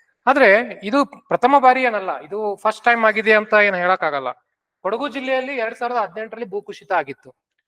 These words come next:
ಅವಾಗ ಕೂಡ ನಾವು, ಆ, ಜಾಸ್ತಿ ಅದ್ರ ಬಗ್ಗೆ ರೆಕ್ಟಿಫಿಕೇಶನ್ಸ್‌ಗೆ ಹೋಗ್ಲಿಲ್ಲ. ನೆಕ್ಸ್ಟ್ ಈಗ ಉತ್ತರ ಕನ್ನಡದಲ್ಲಿ ಶಿರೂರಿನಲ್ಲಿ ಆಗಿದೆ.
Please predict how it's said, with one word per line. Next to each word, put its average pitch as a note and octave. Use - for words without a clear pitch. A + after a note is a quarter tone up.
ಅವಾಗ A#3
ಕೂಡ A#3
ನಾವು, A#3
ಆ, F3
ಜಾಸ್ತಿ F#3
ಅದ್ರ G3+
ಬಗ್ಗೆ F#3+
ರೆಕ್ಟಿಫಿಕೇಶನ್ಸ್‌ಗೆ F#3
ಹೋಗ್ಲಿಲ್ಲ. E3
ನೆಕ್ಸ್ಟ್ B3
ಈಗ A3
ಉತ್ತರ A3+
ಕನ್ನಡದಲ್ಲಿ F#3
ಶಿರೂರಿನಲ್ಲಿ A#3
ಆಗಿದೆ. D#3